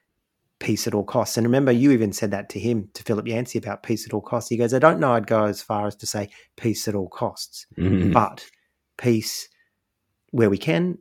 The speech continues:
Speaker 1: is a good thing." And to quote the Bible, sorry, people, get ready for a trigger alert. What does Paul say? St Paul says, you know, "Do your best to be at, as, as far as humanly possible, or as far as possible, be at,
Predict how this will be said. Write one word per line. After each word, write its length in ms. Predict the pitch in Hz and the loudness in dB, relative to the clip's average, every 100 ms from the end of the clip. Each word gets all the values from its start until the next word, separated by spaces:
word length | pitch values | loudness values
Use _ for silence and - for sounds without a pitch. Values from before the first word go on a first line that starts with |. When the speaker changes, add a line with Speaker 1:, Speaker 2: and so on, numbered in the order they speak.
| - | -10
Speaker 1:
is 120 | 107 | -6
a 40 | |
good 160 | 104 104 | -4 -2
thing." 220 | 117 95 | -2 -2
And 80 | 98 | -4
to 60 | - | -6
quote 360 | - 156 - _ | 4 4 4 _
the 60 | - | -8
Bible, 420 | 98 107 110 90 | 0 2 2 0
sorry, 380 | - 104 101 90 _ | -6 -4 -4 -6 _
people, 260 | 107 101 | -4 -2
get 120 | 107 110 | -4 -4
ready 120 | 104 | -4
for 120 | 113 | -6
a 40 | |
trigger 240 | - 113 104 | -4 -2 -2
alert. 280 | 98 101 123 | -2 -4 -4
What 80 | |
does 100 | 123 | -4
Paul 280 | - - 110 | -4 -4 -4
say? 220 | 113 120 | -4 -4
St 160 | 127 113 | -4 -10
Paul 180 | - 113 | -10 -8
says, 320 | - 107 98 - - _ | -2 -2 -4 -14 -20 _
you 60 | 117 | -4
know, 180 | 107 107 | 0 -2
"Do 200 | 107 123 | 0 2
your 180 | 113 | 4
best 340 | 101 110 - - | 2 0 -2 -8
to 60 | |
be 140 | 107 104 | -4 -4
at, 80 | - - | -4 -8
as, 160 | 147 | -6
as 140 | - - | -6 0
far 200 | 127 123 | 4 4
as 100 | 107 | 2
humanly 340 | 117 104 104 | -2 -2 -4
possible, 480 | 101 110 - 110 104 - _ | -4 -8 -2 -2 -2 -6 _
or 40 | |
as 100 | 113 | -4
far 160 | - 139 | 4 4
as 80 | - | 2
possible, 460 | 120 110 110 107 | -2 -2 0 -2
be 220 | 101 120 | 2 2
at, 80 | 113 | 2